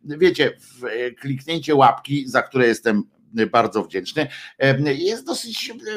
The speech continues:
e, proste. To, to mnie, pamiętacie, kilka razy,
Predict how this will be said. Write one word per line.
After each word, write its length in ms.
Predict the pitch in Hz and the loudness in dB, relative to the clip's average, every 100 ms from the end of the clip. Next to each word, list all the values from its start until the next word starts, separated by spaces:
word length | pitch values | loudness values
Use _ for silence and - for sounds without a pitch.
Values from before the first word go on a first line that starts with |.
| 208 202 190 160 | -4 -4 -8 -2
e, 140 | 165 160 | 0 0
proste. 440 | 190 190 185 165 | 2 2 2 2
To, 180 | 143 123 | 4 4
to 200 | - 139 | 4 4
mnie, 360 | 135 143 135 135 120 | 6 4 2 -2 -2
pamiętacie, 480 | 135 139 135 143 117 | 4 4 6 2 0
kilka 280 | 110 110 120 | -6 2 6
razy, 320 | 117 117 | 6 4